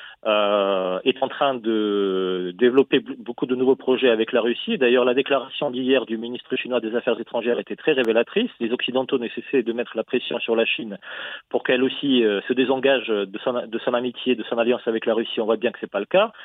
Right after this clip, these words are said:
Les déclarations de Wang Yi étaient très, euh, claires en disant que le, l'amitié entre les deux pays est solide comme un roc, je le cite, et que les opportunités maintenant de développer les, les pro-, les projets conjoints sont tout simplement immenses.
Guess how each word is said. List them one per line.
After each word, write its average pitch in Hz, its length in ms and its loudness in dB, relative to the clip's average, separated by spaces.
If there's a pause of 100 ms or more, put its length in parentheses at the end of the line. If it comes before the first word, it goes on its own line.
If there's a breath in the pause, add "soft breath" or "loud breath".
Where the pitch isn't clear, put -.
(140 loud breath)
Les 117 100 0
déclarations 127 560 0
de 113 120 -4
Wang 120 220 0
Yi 127 160 2
étaient 110 180 0
très, 131 240 0
euh, 95 680 -2 (100)
claires 202 300 4
en 113 80 -2
disant 117 280 -2
que - 140 -6
le, 110 400 2
l'amitié 117 400 0
entre 117 180 -2
les 117 100 2
deux 120 100 2
pays 120 300 2 (380 loud breath)
est - 180 -6
solide 139 220 2
comme 127 180 -2
un 123 80 2
roc, 127 380 -2
je 107 100 -8
le 117 140 0
cite, 131 240 -6 (500 loud breath)
et 120 160 0
que - 100 -4
les 123 280 4
opportunités 139 580 -2
maintenant 131 320 -2
de 120 120 -4
développer 120 420 -2
les, 104 440 0
les 104 140 -4
pro-, 127 320 2
les 131 80 2
projets 127 300 0
conjoints 120 440 -2
sont 110 80 -10
tout 110 140 -10
simplement 117 440 -4
immenses. 180 340 0